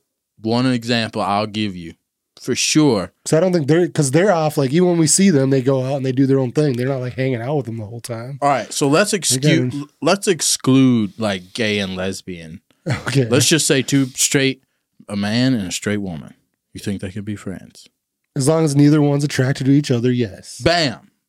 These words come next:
Speaker 1: Not possible.
Speaker 2: It is.
Speaker 1: Is it?
Speaker 2: Possible. I'm sure it's possible neither one.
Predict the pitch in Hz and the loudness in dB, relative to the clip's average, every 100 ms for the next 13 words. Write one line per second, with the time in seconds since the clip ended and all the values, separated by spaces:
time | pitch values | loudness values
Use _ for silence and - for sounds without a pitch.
0 | _ 123 156 156 196 208 202 107 71 69 | _ -2 -2 2 2 2 0 -8 -10 -18
1 | _ _ _ 156 202 220 98 - - - | _ _ _ 2 4 2 0 -12 -16 -16
2 | _ _ 120 165 233 262 135 - - - | _ _ 2 4 4 4 2 -2 -16 -20
3 | - 175 254 269 - 175 196 202 160 156 | -2 2 4 2 2 2 2 2 2 4
4 | 165 147 160 | 4 4 2